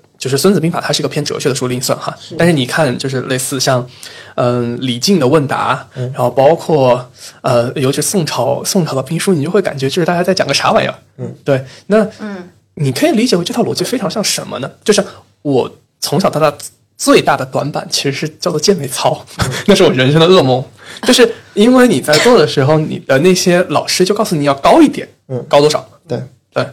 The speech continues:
Speaker 1: 高多少？高多少角度？然后就会，就是我就会感觉我像个傻子，所以最后我只能在最中间那个做，就是前后左右必须都得有人，
Speaker 3: 嗯。
Speaker 1: 我才能去模仿他们的动作，否则我记不住。对。
Speaker 3: 是的，所以刚才海城，
Speaker 4: 嗯，明白。
Speaker 3: 嗯，提到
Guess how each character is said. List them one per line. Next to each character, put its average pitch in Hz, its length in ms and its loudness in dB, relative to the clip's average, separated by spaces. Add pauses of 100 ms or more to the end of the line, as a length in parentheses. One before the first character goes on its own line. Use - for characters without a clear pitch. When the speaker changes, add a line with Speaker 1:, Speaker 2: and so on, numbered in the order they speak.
(180)
Speaker 1:
高 143 100 4
多 139 120 2
少？ 135 160 -6 (400)
高 151 120 2
多 160 100 4
少 147 60 4
角 - 140 -6
度？ - 160 -14 (400)
然 147 100 2
后 208 80 6
就 202 100 6
会， 165 160 6 (300)
就 165 140 0
是 160 80 4
我 147 420 4
就 160 180 4
会 156 140 2
感 135 160 -6
觉 139 100 2
我 135 80 0
像 156 160 2
个 143 80 0
傻 127 220 0
子， 131 180 -4 (240)
所 170 160 4
以 160 40 4
最 185 100 4
后 170 100 4
我 156 80 6
只 135 120 -2
能 131 100 -4
在 156 100 -2
最 147 140 -6
中 165 160 -4
间 185 140 2
那 202 40 0
个 - 80 -4
做， - 180 -6
就 - 140 -6
是 139 80 2
前 139 160 2
后 202 120 6
左 156 100 -2
右 139 80 0
必 - 100 -6
须 165 120 -4
都 175 100 -2
得 170 80 -2
有 147 100 -2
人， - 160 -6 (280)
Speaker 3:
嗯。 131 100 -8
Speaker 1:
我 127 80 -4
才 131 80 0
能 139 100 4
去 147 120 -4
模 127 120 -4
仿 - 140 -6
他 - 80 -12
们 - 80 -12
的 - 80 -10
动 - 160 -12
作， - 160 -14 (180)
否 135 80 -4
则 147 60 4
我 147 80 6
记 190 100 -4
不 175 80 -10
住。 - 140 -16 (540)
对。 - 120 -10 (200)
Speaker 3:
是 - 160 -8
的， 147 180 -10
所 151 160 2
以 151 60 4
刚 151 120 2
才 160 120 2
海 110 160 0
城， 117 200 -6
Speaker 4:
嗯， 131 160 -4 (140)
明 185 100 -16
白。 190 200 -14 (180)
Speaker 3:
嗯， 120 380 -8
提 - 120 -8
到 131 380 0